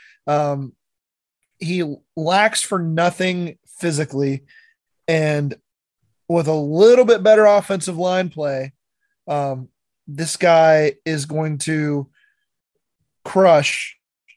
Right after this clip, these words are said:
And we'll talk about him in fantasy later. Um, but just know I'm, I'm not sleeping on Najee Harris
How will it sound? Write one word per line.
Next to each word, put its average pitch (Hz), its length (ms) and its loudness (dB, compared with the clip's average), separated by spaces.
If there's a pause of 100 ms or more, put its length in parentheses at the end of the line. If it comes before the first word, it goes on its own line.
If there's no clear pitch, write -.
(400)
And 170 180 -2
we'll 202 120 0
talk 247 220 0
about 196 180 2
him 190 120 -4
in 165 80 -8
fantasy 170 480 -6
later. 143 480 -6 (340)
Um, 139 520 -6 (460)
but 147 340 -2 (320)
just 190 360 -6
know 190 100 0
I'm, 175 280 -2
I'm 170 140 -4
not 220 180 -6
sleeping 196 440 -8
on 151 140 -4
Najee 151 320 -4
Harris 143 580 -8